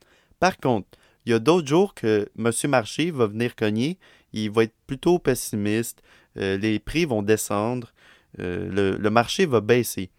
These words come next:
Et c'est à ce moment-là qu'il va avoir les meilleurs prix. Pourtant, quand un marché va mal, tout devient rouge, tout le monde a peur, tout le monde se met à vendre.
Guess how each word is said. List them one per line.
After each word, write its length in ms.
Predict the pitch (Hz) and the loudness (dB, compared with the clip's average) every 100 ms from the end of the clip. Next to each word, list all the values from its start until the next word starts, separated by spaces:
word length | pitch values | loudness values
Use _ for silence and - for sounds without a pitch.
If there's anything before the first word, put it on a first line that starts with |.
| _ _ _ - | _ _ _ -4
Et 80 | 127 | 0
c'est 140 | 151 | 2
à 80 | 139 | 0
ce 140 | - | 0
moment-là 560 | 202 180 131 113 156 185 _ _ | 2 4 4 2 0 -4 _ _
qu'il 120 | - | 0
va 60 | 113 | 2
avoir 220 | 113 151 | 6 4
les 120 | 131 | 4
meilleurs 400 | 113 127 123 107 | 2 2 2 0
prix. 280 | - 113 104 _ _ _ _ _ _ _ - | -4 -8 -8 _ _ _ _ _ _ _ 0
Pourtant, 500 | 165 - 135 156 202 _ _ _ _ _ _ _ _ _ - | 0 2 2 2 -2 _ _ _ _ _ _ _ _ _ 4
quand 380 | 151 180 180 120 | 4 4 2 0
un 80 | |
marché 360 | 117 113 - 147 | 2 2 2 -2
va 180 | 127 110 | 4 4
mal, 440 | 120 147 170 156 - _ _ _ - - _ | 4 2 0 -6 -12 _ _ _ -20 -20 _
tout 140 | - 165 | 0 0
devient 460 | 131 123 117 117 | 2 2 2 0
rouge, 720 | 104 113 147 160 160 160 - _ _ | 0 2 4 4 2 -2 -6 _ _
tout 100 | - | -4
le 40 | 131 | 0
monde 200 | 151 113 | 4 2
a 60 | |
peur, 640 | - 113 131 139 143 139 127 - | 2 4 4 4 2 -2 -6 -8
tout 80 | 117 | -4
le 60 | |
monde 180 | 123 135 | -2 -2
se 120 | - | -4
met 100 | 110 | 0
à 160 | 107 104 | 2 2
vendre. 500 | 98 104 135 151 | 2 2 0 -4